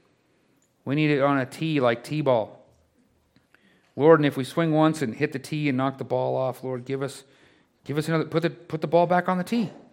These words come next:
Lord, I'm just asking that we would have the opportunity to proclaim your word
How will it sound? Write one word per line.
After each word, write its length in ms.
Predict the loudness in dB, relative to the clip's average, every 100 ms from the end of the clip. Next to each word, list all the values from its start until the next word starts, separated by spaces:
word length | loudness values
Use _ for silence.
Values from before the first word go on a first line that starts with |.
| _ -20 _ _ _
Lord, 140 | 6 6
I'm 60 |
just 120 | 6
asking 400 | 8 8 6 4
that 100 | 4
we 220 | 4 6 8
would 120 | 10
have 180 | 8 8
the 100 | 4
opportunity 680 | 6 4 0 2 4 2 2
to 120 | -2
proclaim 560 | -4 -8 -2 4 6
your 140 | 6 6
word 440 | 6 6 4 0